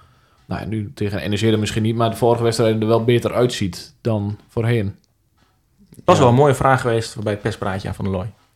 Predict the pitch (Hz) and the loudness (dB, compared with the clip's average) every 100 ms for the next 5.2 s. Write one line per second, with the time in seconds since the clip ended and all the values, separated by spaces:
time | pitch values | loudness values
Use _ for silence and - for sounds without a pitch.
0 | - 147 123 139 151 135 117 117 113 - | 0 2 4 4 2 0 0 0 -2 -4
1 | 110 107 107 101 101 101 95 110 _ - | -4 -4 -2 -2 -4 -4 -6 -8 _ -8
2 | 127 - 101 98 - 101 95 98 - 104 | -8 -6 -6 -6 -4 -6 -6 -10 -8 -6
3 | - _ - 147 135 127 117 - 120 113 | -6 _ 0 2 4 2 2 2 2 2
4 | 139 131 120 - 110 98 104 110 - - | 0 2 2 4 2 2 0 -2 -2 4
5 | 147 | 6